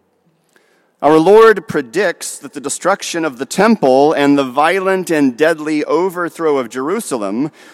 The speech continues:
will happen within one generation, typically viewed as about forty years.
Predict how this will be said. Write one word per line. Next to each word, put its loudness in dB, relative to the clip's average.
will 0
happen -2
within -4
one -4
generation, 2
typically -10
viewed -8
as -8
about -4
forty -8
years. -10